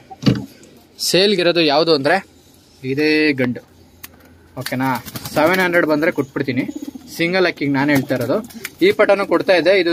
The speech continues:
ಇನ್ನೂ ಪುಕ್ಕ ನೀಟಾಗಿ ಬಂದಿಲ್ಲ, ಸ್ವಲ್ಪ ಸಿಕ್ಲು ಪಟ. ಇದು ಬೇರೆ ಬ್ಯಾಚ್, ಇದು ಬೇರೆ ಬ್ಯಾಚ್ ಪಟ. ಓಕೆನಾ? ಇದು ಬೇಕು ಅಂದರೆ ಯಾರು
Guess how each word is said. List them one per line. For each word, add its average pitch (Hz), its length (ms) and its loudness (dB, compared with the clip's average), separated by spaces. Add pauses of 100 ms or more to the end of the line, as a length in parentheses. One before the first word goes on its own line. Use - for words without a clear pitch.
ಇನ್ನೂ 165 240 -2
ಪುಕ್ಕ 160 260 -2
ನೀಟಾಗಿ 156 260 2
ಬಂದಿಲ್ಲ, 151 260 -2
ಸ್ವಲ್ಪ 147 240 -6
ಸಿಕ್ಲು 156 240 -4
ಪಟ. 143 100 -4 (460)
ಇದು 165 160 -2
ಬೇರೆ 185 220 2
ಬ್ಯಾಚ್, 175 240 -4
ಇದು 139 160 -8
ಬೇರೆ 156 200 2
ಬ್ಯಾಚ್ 131 200 -4 (100)
ಪಟ. 120 120 -4 (840)
ಓಕೆನಾ? 143 260 -2 (340)
ಇದು 156 200 0
ಬೇಕು 190 240 0
ಅಂದರೆ 170 180 2 (280)
ಯಾರು 156 260 2